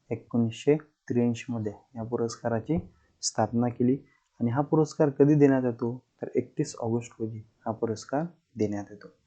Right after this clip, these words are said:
तर याचे विजेते कोण आहेत पहा. दोन हजार तेवीसचे जर बघितलं, तर पंतप्रधान नरेंद्र मोदी आहेत. आणि दोन हजार एकवीस मध्ये सायरस पूनावाला यांना हा पुरस्कार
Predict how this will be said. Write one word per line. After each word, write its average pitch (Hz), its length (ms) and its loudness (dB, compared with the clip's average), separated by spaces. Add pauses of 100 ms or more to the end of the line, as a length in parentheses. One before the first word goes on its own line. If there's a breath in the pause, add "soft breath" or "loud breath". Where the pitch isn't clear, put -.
(480 soft breath)
तर 123 60 6
याचे 131 160 6
विजेते 139 380 6
कोण 131 240 0
आहेत 117 200 -2 (100)
पहा. 98 220 -6 (140)
दोन 127 220 4
हजार 147 200 0
तेवीसचे 139 640 4
जर 135 140 -2
बघितलं, 123 500 0 (280)
तर - 80 -6
पंतप्रधान 120 680 0
नरेंद्र 117 400 2
मोदी 110 260 2
आहेत. 120 220 -2 (520 soft breath)
आणि 120 120 6
दोन 127 140 4
हजार 143 220 2
एकवीस 135 440 0
मध्ये 110 240 0 (200)
सायरस 120 480 0
पूनावाला 113 540 0 (220)
यांना 110 220 -4
हा 104 80 -6
पुरस्कार 110 520 -4